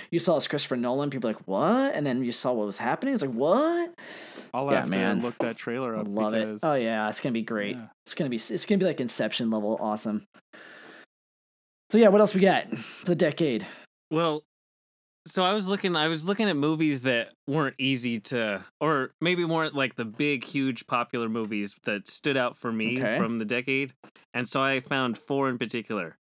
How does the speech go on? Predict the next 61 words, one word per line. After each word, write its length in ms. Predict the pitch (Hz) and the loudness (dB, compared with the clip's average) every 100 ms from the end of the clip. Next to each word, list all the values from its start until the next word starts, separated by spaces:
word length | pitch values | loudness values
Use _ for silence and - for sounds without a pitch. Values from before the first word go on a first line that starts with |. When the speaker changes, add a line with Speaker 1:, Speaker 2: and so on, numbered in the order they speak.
| _ _ _ - | _ _ _ -8
Speaker 3:
The 80 | |
first 340 | 127 170 175 - | -2 -2 -2 -2
one 240 | 151 143 | 0 2
is 160 | 127 113 | 0 0
Nightcrawler 600 | 123 127 - 139 139 143 | -2 -2 -2 -2 0 -2
with 160 | 117 107 | -4 -4
Jake 220 | 123 117 | -4 -2
Gyllenhaal, 560 | 117 123 131 131 143 131 | -4 -2 -2 -2 -4 -6
where 140 | 110 | -4
he 120 | 110 107 - | -4 -4 -4
Speaker 1:
Right, 160 | 139 | -2
Speaker 3:
plays, 220 | 135 - - | 2 2 4
Speaker 1:
right, 0 | |
right. 120 | - | 2
Speaker 2:
Yeah, 40 | 135 | 0
Speaker 3:
like, 180 | 120 - | -2 -6
the 180 | 101 185 | -6 -4
Speaker 2:
I 60 | |
saw 280 | 214 170 135 | -2 -2 0
that. 100 | 123 | 0
Speaker 1:
Crazy 180 | 147 151 | -2 -2
guy. 280 | 143 151 - - | -2 -4 -6 -2
Speaker 3:
Yeah, 300 | 135 127 113 | 0 0 0
the 220 | 117 113 | -2 -2
local 720 | 117 135 131 135 123 113 113 _ | 0 0 0 0 0 -2 -8 _
film 260 | - 131 131 | -4 0 2
Speaker 2:
And 80 | 135 | 2
he 60 | 135 | 4
Speaker 3:
guy. 60 | |
Speaker 2:
goes 240 | 156 160 127 | 2 0 0
Speaker 3:
Yeah. 80 | 104 | 0
Speaker 2:
into, 240 | 170 165 | 2 0
like, 240 | 151 151 147 | 0 -2 -2
the 80 | 143 | 0
Speaker 3:
That's 100 | 143 | 2
a 40 | 143 | 2
Speaker 2:
house 160 | 107 214 | 0 0
Speaker 3:
good 80 | 135 | 0
Speaker 2:
after 180 | 104 - | 0 0
Speaker 3:
one. 60 | |
Speaker 2:
there 100 | 135 | 0
was 160 | 135 131 | -2 -4
a 60 | |
murder, 460 | 127 123 123 135 139 | -2 0 0 -2 -2
and 140 | 127 120 | -2 -2
he 120 | 120 | -4
just 280 | 120 123 - | -4 -6 -4
so 160 | 131 | -4
happened 360 | 123 123 - 127 | -2 -4 -4 -4
to, 160 | 123 120 | -2 -2
like, 280 | 120 113 - 139 | -4 -8 -10 -6
Speaker 3:
Mm-hmm. 160 | 139 | -4
Speaker 2:
s-, 120 | 156 135 - | -4 -4 -4
oversee 600 | 143 139 139 - 131 127 | -4 -2 -4 -4 -4 -2
it 100 | 131 | -2
all. 280 | 135 139 - _ _ _ | -2 -4 -8 _ _ _
Speaker 3:
Film 260 | - 123 120 | -8 -6 -4
it 80 | 120 | -4
all, 240 | 120 135 | -4 -4
yeah. 260 | 135 117 113 - _ _ _ _ - - | -4 -4 -6 -10 _ _ _ _ -20 -12
Yep. 260 | 107 120 | -6 -6